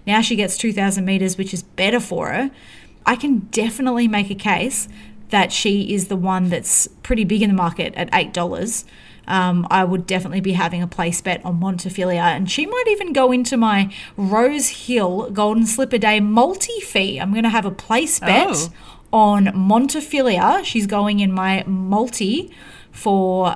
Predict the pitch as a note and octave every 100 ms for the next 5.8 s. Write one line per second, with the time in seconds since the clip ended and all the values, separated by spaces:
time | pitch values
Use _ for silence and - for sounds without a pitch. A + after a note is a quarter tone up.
0 | - F#3+ F#3 F3+ F3+ F3+ F#3 F#3 - -
1 | F#3+ F#3+ F3+ F#3+ F3+ A2 F3 F#3+ G3+ G3
2 | E3+ E3+ - - G3 F#3 F#3 F3 F3 -
3 | A3+ B3+ A3+ F3+ - F#3+ F#3+ F3 E3+ -
4 | A3+ - D#4+ F#3 E3 E3 E3 D#3+ - E3
5 | - G3 F3 F#3 A#3+ E3 E3 E3